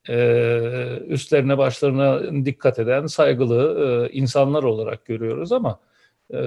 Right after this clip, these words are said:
dünyanın, e, her yerinde bu, e, sadece, e, Japonya için, e, geçerli değil. Evet, Japonya gerçekten çok gelişmiş bir, e,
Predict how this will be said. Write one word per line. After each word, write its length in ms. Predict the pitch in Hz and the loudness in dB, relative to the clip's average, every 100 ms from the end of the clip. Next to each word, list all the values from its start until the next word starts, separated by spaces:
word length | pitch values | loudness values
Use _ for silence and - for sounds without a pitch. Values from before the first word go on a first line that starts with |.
| 127 117 | -4 -2
dünyanın, 640 | 135 143 143 143 147 151 147 | 2 4 4 4 2 -2 -4
e, 420 | 143 135 131 127 | -2 0 2 2
her 280 | - 147 165 | 2 4 4
yerinde 640 | 156 143 123 113 107 113 | 6 4 4 -2 -6 -4
bu, 400 | 127 123 123 135 | 0 0 -2 -2
e, 200 | 120 117 | -2 -2
sadece, 640 | - 127 127 120 127 123 127 | -2 0 0 -2 -2 -2 -4
e, 240 | 131 120 117 | -4 -4 -4
Japonya 540 | 123 117 127 123 123 | -4 -2 -2 -2 -4
için, 380 | 117 - 123 120 | -8 -8 -6 -6
e, 300 | 127 120 120 | -4 -4 -2
geçerli 540 | 120 117 123 120 123 | -4 -4 -2 -2 -2
değil. 220 | 131 110 123 | -4 -4 -2
Evet, 260 | 127 113 | -2 -2
Japonya 480 | - 107 127 120 117 | -6 -6 -4 -2 -2
gerçekten 680 | 107 135 - 127 - 117 101 | 2 2 2 -8 -6 -8 -8
çok 280 | - 139 - | -2 -2 -2
gelişmiş 540 | 120 104 - 110 - | -10 -10 -14 -16 -18
bir, 160 | 110 101 | -20 -20
e, 340 | - 110 101 | -14 -12 -12